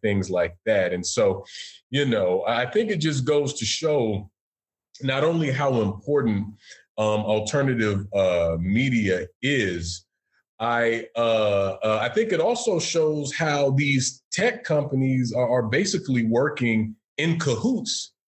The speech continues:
with the state to suppress political dissent. But see, that, that aspect of it doesn't come up because since Sputnik is Russian media, well, you know, we're supposedly the, the propaganda,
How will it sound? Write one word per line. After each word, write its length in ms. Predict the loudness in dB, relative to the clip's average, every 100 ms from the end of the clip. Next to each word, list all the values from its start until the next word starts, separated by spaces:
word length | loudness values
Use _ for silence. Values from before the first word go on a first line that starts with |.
| _
with 300 | 0 2 0
the 80 | 0
state 460 | 0 0 0 -4 -14 _ _ _ _ _ -2
to 200 | 0 2
suppress 960 | 0 -2 -2 -2 0 0 -2 -10 -14 _ _
political 580 | -4 0 0 0 -2 -2
dissent. 600 | 0 0 0 0 -2 -6 _ _ _ _
But 160 | -2 0
see, 260 | 0 -2 0
that, 400 | 0 0 -2 -6 -4
that 240 | 0 2
aspect 560 | 2 -2 -2 -2 0 0
of 160 | 2
it 140 | 0 0
doesn't 340 | 0 0 -2
come 260 | -2 0 2
up 240 | 2 -2
because 800 | -4 -4 0 2 2 0 -4 -10 _ _
since 340 | -6 -2 -2 -2
Sputnik 520 | 0 0 0 -2 -2
is 180 | -2 2
Russian 420 | 0 0 -2 0
media, 460 | 2 2 2 2 0
well, 260 | 2 0
you 100 | 2
know, 160 | 0 0
we're 580 | -2 -4 0 0 0 -2
supposedly 800 | -8 -4 -2 0 -2 -2 -4 -2
the, 140 | -2
the 120 | -2 -4
propaganda, 580 | -2 -4 -4 -6 -8